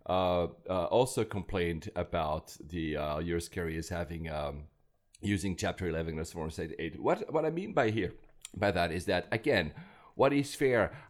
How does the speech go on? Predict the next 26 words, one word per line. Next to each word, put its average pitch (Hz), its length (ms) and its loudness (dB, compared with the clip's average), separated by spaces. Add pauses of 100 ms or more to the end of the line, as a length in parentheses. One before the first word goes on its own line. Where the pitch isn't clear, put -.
I 117 100 6
mean, 120 260 4
at 113 200 4
the, 117 180 0
at 123 120 4
the 143 80 2
moment, 151 360 2
it's 110 120 -2
true 120 220 -2
that 95 240 0
some, 147 300 0
uh, - 220 -2
of 104 200 0
the 104 100 0
airlines 98 420 -2
in, 92 240 -2
in 92 100 -2
Europe, 78 300 -2
so 85 120 -4
Lufthansa, 92 680 -2
Air 87 120 0
France, - 280 -8
K 90 140 -4
L 80 100 -2
M 78 140 -4
Group, 80 340 -4